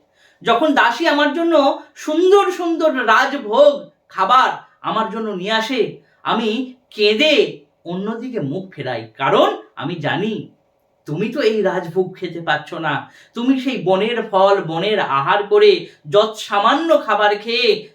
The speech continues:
তোমাকে দিনপাত করতে হচ্ছে। তাই এ কথা ভেবে আমি স্থির থাকতে পারি না। তারপর বলছে, "পরে যবে মনে তোমার আহার নিত্য ফলমূল বলি", যখন মনে পড়ে যে তোমার খাবার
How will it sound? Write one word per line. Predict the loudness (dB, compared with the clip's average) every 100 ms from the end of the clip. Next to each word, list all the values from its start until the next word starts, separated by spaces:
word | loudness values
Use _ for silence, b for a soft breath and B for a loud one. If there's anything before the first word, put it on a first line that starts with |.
| -10
তোমাকে | -6 -2 -4
দিনপাত | -4 -8 -2 -2 -2
করতে | -10 -10 -6
হচ্ছে। | -6 -6 -6 -6 -6 B B
তাই | 0 0 -2
এ | -4 0
কথা | 0 2 0
ভেবে | 0 0 2 0 -2 b b
আমি | -12 -12
স্থির | -12 -10 -8 -8 -10
থাকতে | -10 -10
পারি | -8 -6 -6
না। | -10 -12 -16 _ _ _
তারপর | -2 -2 -2
বলছে, | -6 -8 -12 -20 _ _ _ _ _ _ _ _ b b b b -6
"পরে | 2 4 6
যবে | 4 4 2
মনে | 2 2 2 0 -2
তোমার | 0 4 4
আহার | 2 0 0 0 0 -2
নিত্য | -6 -8 -8 -6 -2
ফলমূল | 0 0 -2 -4 -4
বলি", | -2 -4 -4
যখন | -6 -6
মনে | -4 -4
পড়ে | -2 0 2 0 -4 B -4
যে | -4
তোমার | -2 -2 -2 0
খাবার | 2 2